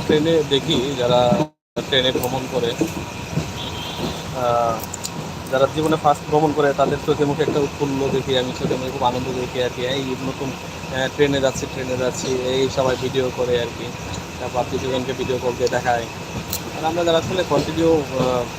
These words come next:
ট্রেনে যাতায়াত করি আর কি, আমাদের আসলে ওইরকম তেমন একটা ফিলিংস হয় না। যদি গ্যাপে গ্যাপে যদি উঠতাম আর কি, বা কোথাও বেড়াতে যেতাম, আসলে ম্যাক্সিমাম আমাদের সর্বোচ্চ কিন্তু কমলাপুর থেকে জয়দেবপুর পর্যন্ত,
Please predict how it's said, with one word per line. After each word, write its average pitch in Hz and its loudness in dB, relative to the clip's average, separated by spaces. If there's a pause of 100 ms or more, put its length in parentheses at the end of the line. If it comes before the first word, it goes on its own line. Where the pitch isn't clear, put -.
ট্রেনে 131 0
যাতায়াত 131 0
করি 131 -2
আর 120 0 (100)
কি, 151 -2
আমাদের 123 -2
আসলে 127 -4 (180)
ওইরকম 123 -4 (160)
তেমন 139 0
একটা 139 -2
ফিলিংস 135 -2
হয় 123 0
না। 107 -4 (500)
যদি 143 4
গ্যাপে 139 4
গ্যাপে 147 4
যদি 135 0
উঠতাম 135 0
আর 120 0
কি, 135 -4
বা 127 0
কোথাও 131 0
বেড়াতে 127 0
যেতাম, 120 -4 (580)
আসলে 185 -2
ম্যাক্সিমাম 185 2
আমাদের 170 4
সর্বোচ্চ 160 2
কিন্তু 165 0
কমলাপুর 156 2
থেকে 156 4
জয়দেবপুর 143 0
পর্যন্ত, 147 -2